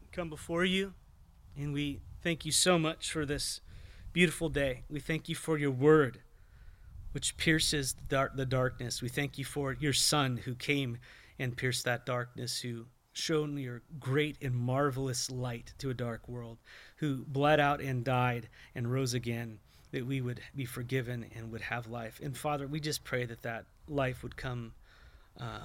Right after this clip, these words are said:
alive in us and through us, and that you'd make us bold as lions in this generation, God, that we would not be ashamed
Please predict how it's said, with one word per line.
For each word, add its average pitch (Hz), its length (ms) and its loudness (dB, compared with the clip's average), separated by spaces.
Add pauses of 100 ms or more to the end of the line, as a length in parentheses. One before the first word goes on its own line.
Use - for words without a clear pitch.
alive 131 520 -2
in 156 160 0
us 156 320 -4
and 123 180 -6
through 151 320 4
us, 147 360 -2
and 127 240 -6
that 123 140 -4
you'd 151 200 -2
make 160 200 0
us 139 160 -2
bold 147 400 4
as 127 160 2
lions 135 420 -2
in 135 80 -2
this 131 360 -2
generation, 127 640 -2
God, 127 200 -6
that 113 100 -8
we 143 100 -2
would 135 160 -2
not 131 180 -2
be 131 120 -6
ashamed 143 500 -2